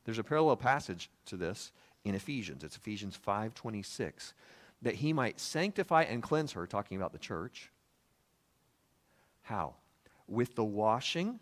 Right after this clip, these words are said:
same word, "of water by the word." This is frequent,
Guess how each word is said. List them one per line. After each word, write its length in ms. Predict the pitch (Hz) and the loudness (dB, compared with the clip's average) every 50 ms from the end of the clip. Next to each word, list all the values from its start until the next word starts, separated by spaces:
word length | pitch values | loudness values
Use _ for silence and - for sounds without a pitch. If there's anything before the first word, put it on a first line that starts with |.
| - | -14
same 240 | - - - 101 101 | -12 -6 -4 -4 -2
word, 220 | 92 82 82 123 - - _ _ - - - _ _ _ - | -2 -2 -4 -4 -6 -10 _ _ -20 -20 -20 _ _ _ 2
"of 180 | 120 127 120 110 | 4 4 4 2
water 600 | 110 123 139 156 147 120 85 65 76 113 135 135 _ _ _ _ _ _ _ _ _ _ _ _ _ _ _ _ _ _ _ _ _ _ | 0 2 4 4 4 4 2 0 -4 -8 -8 -10 _ _ _ _ _ _ _ _ _ _ _ _ _ _ _ _ _ _ _ _ _ _
by 140 | 113 104 101 | 2 2 4
the 80 | 107 104 | 4 2
word." 320 | 127 180 180 82 65 - - _ _ _ _ _ _ _ _ _ - | 2 0 0 -2 -4 -8 -16 _ _ _ _ _ _ _ _ _ 2
This 220 | 123 147 147 - | 2 4 4 4
is 160 | 139 117 - - _ _ | 0 -2 -4 -6 _ _
frequent, 720 | - - - - 143 147 180 - - 240 285 277 - - | -14 -10 -2 2 4 4 4 6 4 4 4 4 0 -10